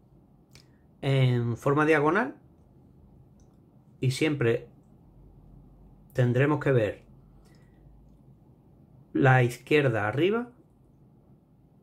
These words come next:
amarillo, y la otra aquí atrás.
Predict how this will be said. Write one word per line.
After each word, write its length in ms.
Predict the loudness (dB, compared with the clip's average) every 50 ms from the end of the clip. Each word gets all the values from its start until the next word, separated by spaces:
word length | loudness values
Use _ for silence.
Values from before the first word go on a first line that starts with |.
| _ _ -2
amarillo, 580 | 0 2 2 4 4 4 2 2 0 -4 -10 -14 _ _ -20 -20 -20 -20 _ _ _ -20 _ _ _ _ _ -20 -20 _ -20 -20 -20 _ _ -20 -20 -20 -20 -12 -6
y 80 | -4
la 120 | -2 0 0
otra 200 | -2 -2 -4 -6
aquí 160 | -2 0 0
atrás. 460 | 0 -2 -4 -6 -16 -18 -18 -20 -20